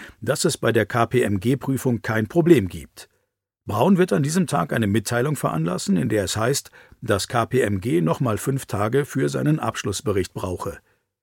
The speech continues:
Belege für die öffentlich erhobenen Vorwürfe der Bilanzmanipulation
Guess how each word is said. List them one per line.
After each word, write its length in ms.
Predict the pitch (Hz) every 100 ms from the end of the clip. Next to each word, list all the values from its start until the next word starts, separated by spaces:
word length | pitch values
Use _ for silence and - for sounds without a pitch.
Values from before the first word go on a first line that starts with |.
| _ _ -
Belege 420 | 123 127 185 196
für 160 | -
die 160 | 120 120
öffentlich 500 | 117 113 151 135 117
erhobenen 460 | 117 110 120 110 95
Vorwürfe 580 | - 110 107 160 147
der 140 | 123 104
Bilanzmanipulation 1200 | 101 101 131 131 127 135 120 147 139 - 147 151